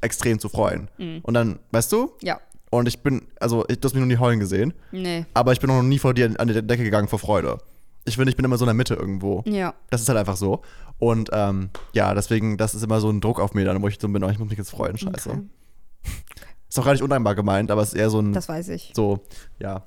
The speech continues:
Speaker 2: Ich schenke dir eh nur Sachen, über, von denen ich weiß, dass du dich freust.
Speaker 1: So nämlich. Aber deswegen, ich gebe sehr gern, aber ja.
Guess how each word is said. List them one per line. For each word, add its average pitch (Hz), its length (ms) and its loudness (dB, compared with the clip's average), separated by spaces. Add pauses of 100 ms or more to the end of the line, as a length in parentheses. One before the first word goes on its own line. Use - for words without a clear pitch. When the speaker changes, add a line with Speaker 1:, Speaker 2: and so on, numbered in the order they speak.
Speaker 2:
Ich - 120 -12
schenke - 220 0
dir - 60 -2
eh - 60 -6
nur 165 140 -4
Sachen, 160 240 -6
über, 156 260 -10
von 170 180 -6
denen 165 140 -4
ich 170 60 -10
weiß, - 180 -6
dass - 160 -10
du 156 80 -8
dich 156 160 -4
freust. 143 180 0
Speaker 1:
So 120 80 4
nämlich. 104 480 0 (300)
Aber 143 160 6
deswegen, 147 260 4
ich 143 160 -4
gebe 135 160 4
sehr 117 160 4
gern, 113 180 4
aber 104 460 2 (460)
ja. - 160 -2